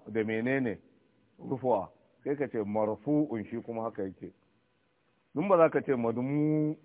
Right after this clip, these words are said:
eh, madmumun ba, ba zai yiwu ba. Shi marfu'un ne, to, kaga inda za ka gane. Mu kuma da Hausa mu ba ruwanmu. Damma din nan, in ka tambayi wani Bahaushe zai ce maka, "Ai rufu'a ne."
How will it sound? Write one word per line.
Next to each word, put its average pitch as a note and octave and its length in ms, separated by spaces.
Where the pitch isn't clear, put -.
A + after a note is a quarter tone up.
eh, A2+ 180
madmumun D3 920
ba, G2 140
ba A2 120
zai C3+ 140
yiwu G2 160
ba. F2+ 120
Shi D#3+ 180
marfu'un C3+ 600
ne, G2+ 100
to, A2 140
kaga C#3+ 280
inda D3+ 200
za A#2+ 160
ka A#2 100
gane. G2+ 400
Mu E3 120
kuma F#3+ 220
da - 80
Hausa B2+ 260
mu C#3+ 160
ba C3+ 140
ruwanmu. G#2 400
Damma E3+ 540
din D3 260
nan, B2 240
in E3 120
ka - 120
tambayi C#3 360
wani D3 200
Bahaushe C3+ 420
zai C3+ 160
ce C3 120
maka, B2 220
"Ai D#3 100
rufu'a F3 440
ne." G2+ 200